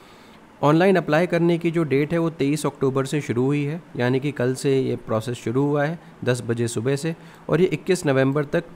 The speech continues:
रहेगा। तो अभी भी अच्छा खासा टाइम है, आप आराम से अप्लाई कर सकते हैं। How to apply में यहाँ पे रजिस्टर करना है, उसके बाद रजिस्टर करने के बाद आप एप्लीकेशन फॉर्म फिल कर सकते हैं।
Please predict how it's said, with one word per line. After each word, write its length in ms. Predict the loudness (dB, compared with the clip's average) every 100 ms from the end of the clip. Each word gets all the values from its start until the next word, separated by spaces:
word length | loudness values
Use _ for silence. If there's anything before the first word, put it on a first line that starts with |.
| -2
रहेगा। 400 | 0 0 -2 -8 -16 -20 -20 -10 0
तो 60 |
अभी 200 | 2 2
भी 100 | 4
अच्छा 240 | 2 2 -2
खासा 280 | -2 -2 -2
टाइम 300 | 0 2 2
है, 60 |
आप 160 | 0 0
आराम 220 | -2 -2
से 120 | -4
अप्लाई 300 | -4 -4 -4
कर 140 | -2 -4
सकते 300 | -6 -6 -6
हैं। 140 | -6 -12 -20 -8 0
How 160 | 2 4
to 60 |
apply 380 | 2 2 2 4
में 120 | 4
यहाँ 220 | 2 0 0
पे 100 | 0
रजिस्टर 420 | 0 0 -2 -2
करना 320 | -2 0 0
है, 220 | -2 -6 -8
उसके 240 | -6 -4
बाद 260 | 0 0 0
रजिस्टर 340 | -2 0 -2
करने 280 | 0 0 0
के 100 | 0
बाद 240 | -2 0 0
आप 140 | 0
एप्लीकेशन 500 | -2 -4 -4 -4 -4
फॉर्म 260 | -2 0 0
फिल 140 | -2
कर 160 | -2 -4
सकते 280 | -4 -4
हैं। 140 | -6